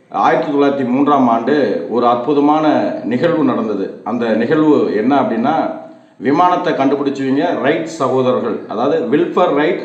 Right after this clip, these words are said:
ஆல்வில் ரைட் அப்படின்னு அண்ணன் தம்பி ரெண்டு பேரு. அவங்க ரெண்டு பேரும் ஆரம்பத்துல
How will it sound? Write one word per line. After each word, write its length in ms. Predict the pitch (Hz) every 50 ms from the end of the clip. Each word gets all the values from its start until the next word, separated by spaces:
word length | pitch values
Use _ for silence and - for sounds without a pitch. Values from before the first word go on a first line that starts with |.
| - 104
ஆல்வில் 500 | 107 120 147 147 139 151 151 135 - -
ரைட் 240 | 117 123 123 113
அப்படின்னு 580 | 107 123 - 110 110 117 139 151 151 - - - - - - - - - - _
அண்ணன் 300 | - - 139 147 156 147
தம்பி 200 | 139 135 123 127
ரெண்டு 240 | 120 120 120 120 117
பேரு. 360 | 107 113 110 120 143 170 170
அவங்க 220 | - 117 127 127
ரெண்டு 220 | 123 127 127 127 131
பேரும் 240 | 127 147 156 170 156
ஆரம்பத்துல 880 | 117 117 135 151 160 165 156 143 - 143 156 170 160 143 127 107 -